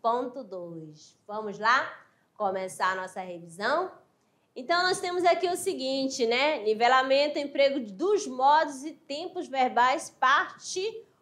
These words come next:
um. Mas o que é verbo, amadinha?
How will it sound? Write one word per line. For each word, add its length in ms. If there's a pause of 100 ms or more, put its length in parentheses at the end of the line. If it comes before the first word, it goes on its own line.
(260)
um. 1300 (460)
Mas 240
o 80
que 100
é 120
verbo, 540
amadinha? 1300